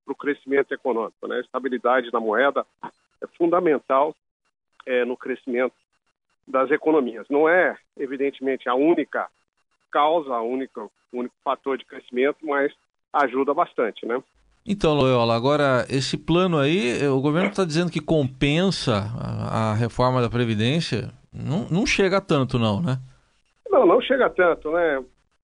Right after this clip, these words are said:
Speaker 1: Mas isso aí é uma jogada de marketing, a gente, que isso existe desde o regime militar, né? Essa ideia dos pacotes, né? Você junta um bocado de medidas, eh, não necessariamente ruins, né? Tem muitas medidas positivas aí nesse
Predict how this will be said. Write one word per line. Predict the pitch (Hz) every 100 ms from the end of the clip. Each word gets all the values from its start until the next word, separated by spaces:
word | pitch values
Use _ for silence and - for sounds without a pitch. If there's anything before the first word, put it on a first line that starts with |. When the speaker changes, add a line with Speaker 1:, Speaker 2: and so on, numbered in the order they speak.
| -
Speaker 1:
Mas | 131 -
isso | 160 233
aí | 233
é |
uma | 359 392 277 190
jogada | 170 147 156 151
de | 143
marketing, | 127 147 165 - _
a | 127
gente, | 120 156 - 127 -
que | 147
isso | 143 151 135 -
existe | 120 120 160 -
desde | 151 170 151
o | 139
regime | 135 123 151 135
militar, | 135 110 _ 139 165
né? | 120 120 _ _ _ -
Essa | 113 131 127 -
ideia | 117 127 127
dos | 120
pacotes, | - 127 - 143 175 - 117 107
né? | 151 _ _ _ _
Você | 123
junta | 147 151 151
um |
bocado | 120 - 147 165 143
de | 131
medidas, | 123 110 170 143 110 _ _ _ _ _ _
eh, | 135
não | 180
necessariamente | 190 165 - 156 131 139 143 -
ruins, | 117 135 127 180 185 127
né? | 139 165 -
Tem | 123
muitas | 117 160 151
medidas | 135 123 131 117 - _
positivas | - 135 123 - 185 202 143 110
aí | 110 123
nesse | 117 113 _